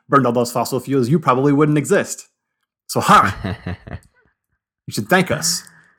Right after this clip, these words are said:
Speaker 1: Um, which obviously would be, uh, incredibly bad faith.
Speaker 2: Repugnant.
Speaker 1: <laughs> Yeah, it would be repugnant, right? So it's part of what Harvey's getting at is that something's going wrong here in our reasoning that we need to figure out. Um, so yeah, the point is, if we're gonna say depletion is wrong, which it definitely is,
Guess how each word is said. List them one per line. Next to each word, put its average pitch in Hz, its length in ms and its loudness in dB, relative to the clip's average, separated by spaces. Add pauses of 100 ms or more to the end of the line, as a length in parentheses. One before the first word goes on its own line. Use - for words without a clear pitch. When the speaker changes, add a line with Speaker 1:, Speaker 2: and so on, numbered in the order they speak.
(140)
Speaker 1:
Um, 117 440 2
which 151 140 2
obviously 143 420 2
would 113 160 -2
be, 101 280 -8 (280)
uh, 101 180 -4
incredibly 107 340 -6
bad 95 240 -6
faith. 113 140 -4
Speaker 2:
Repugnant. 120 440 4
Speaker 1:
<laughs> 156 800 0
Yeah, 190 120 6
it - 20 6
would 147 100 4
be 156 60 6
repugnant, 143 400 0
right? 131 220 -6
So 135 100 -4
it's 117 140 -2
part 151 180 2
of 117 80 2
what 117 140 -4 (240)
Harvey's 110 220 -4
getting 120 220 -2
at 104 100 -6
is 101 120 -10
that 104 260 -6 (320)
something's 151 360 2
going 123 180 2
wrong 117 300 2
here 76 360 -14
in 117 80 -14
our 101 100 -8
reasoning 101 360 -14
that 80 100 -20
we 113 80 -18
need 107 120 -18
to 101 60 -20
figure 98 300 -20
out. 98 180 -16 (560)
Um, 113 420 2
so 180 140 4
yeah, 151 80 6
the 123 120 -2
point 160 260 0
is, 117 360 0 (560)
if 147 220 0
we're 143 120 2
gonna 170 160 2
say 165 140 0
depletion 131 460 0
is 104 100 -2
wrong, 120 300 0
which 107 140 -8
it 110 60 -12
definitely 107 500 -8
is, 156 420 -2